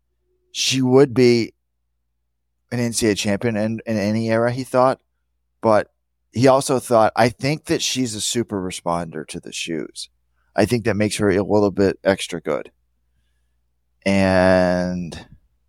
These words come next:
it was based on two things. One, her foot strike, mainly that. But also, she's got a little bit bigger build than most distance runners. So, like,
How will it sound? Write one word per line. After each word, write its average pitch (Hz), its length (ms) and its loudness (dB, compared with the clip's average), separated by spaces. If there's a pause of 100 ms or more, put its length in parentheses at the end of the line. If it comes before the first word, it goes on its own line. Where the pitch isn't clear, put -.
(1080)
it 120 60 -18
was 120 140 -4
based 135 340 2
on 113 280 4
two 135 180 -2
things. 90 340 -2
One, 135 260 2
her 131 120 0
foot 120 260 2
strike, 110 400 2 (420)
mainly 107 280 -4
that. 95 400 2 (1400)
But 113 100 0
also, 120 280 2
she's 113 160 -6
got 120 100 4
a 110 60 4
little 113 100 2
bit 110 160 -2
bigger 107 180 2
build 104 280 2
than 117 100 -2
most 110 260 -4 (400)
distance 110 320 -12
runners. 113 300 -6 (960)
So, 101 260 2
like, 95 240 0